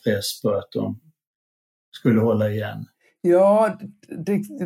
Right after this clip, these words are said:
Speaker 2: det, det är ju inte så. De har inte, det har inte kommit några, liksom, förbud eller sådär än, men, men det är klart att det är ju Riksbankens sätt att, liksom, att, att, eh, stärka, stärka, eh,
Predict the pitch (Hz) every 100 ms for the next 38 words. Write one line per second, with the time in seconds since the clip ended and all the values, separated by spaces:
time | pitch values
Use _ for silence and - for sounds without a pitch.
0 | 170 202 196 208 202 202 - 202 180 180
1 | 185 190 185 170 113 131 175 180 180 175
2 | 175 175 170 175 170 170 160 135 175 135
3 | - 190 170 175 202 196 185 175 185 165
4 | 165 143 135 139 151 151 151 175 151 151
5 | 131 - _ _ - 151 151 151 143 151
6 | 175 - 151 131 131 139 143 151 151 69
7 | - - 127 - 160 135 - 151 135 135
8 | 131 - 131 131 - - 131 - 131 131
9 | - 127 123 104 123 123 127 120 - -
10 | 143 135 110 - 113 143 143 - 135 127
11 | - 139 135 - 120 127 131 131 127